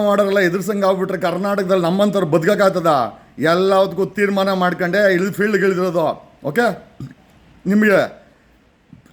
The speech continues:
ಚಾನಲಲ್ಲಿ ಹಾಕೋಣದ್ ಬದಲು ಸೂಟ್ ಹಾಕಿ ಇಲ್ಲಿ. ಓಕೆ,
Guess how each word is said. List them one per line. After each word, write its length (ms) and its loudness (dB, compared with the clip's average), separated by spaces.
ಚಾನಲಲ್ಲಿ 380 2
ಹಾಕೋಣದ್ 340 -2
ಬದಲು 560 -2
ಸೂಟ್ 160 0
ಹಾಕಿ 180 2
ಇಲ್ಲಿ. 400 -4
ಓಕೆ, 520 -2